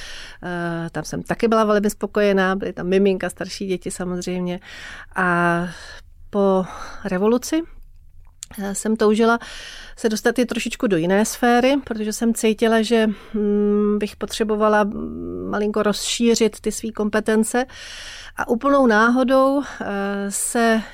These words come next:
ke mně, eh, přitočila kamarádka, která, eh, v té době hledala lidi, kteří by pracovali pro přijíždějící,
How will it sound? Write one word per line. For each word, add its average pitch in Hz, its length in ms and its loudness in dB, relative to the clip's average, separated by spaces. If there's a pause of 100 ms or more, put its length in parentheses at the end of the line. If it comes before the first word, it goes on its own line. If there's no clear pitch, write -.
ke 226 140 -4
mně, 226 440 4 (400)
eh, 196 340 0 (840)
přitočila 214 540 0
kamarádka, 202 540 2
která, 202 420 2 (200)
eh, - 20 -14 (300)
v - 140 -20
té 196 220 0
době 196 440 4 (460)
hledala 196 480 4
lidi, 190 280 4
kteří 202 320 -2
by 202 120 2
pracovali 202 680 0 (440)
pro 196 360 2 (300)
přijíždějící, 214 880 0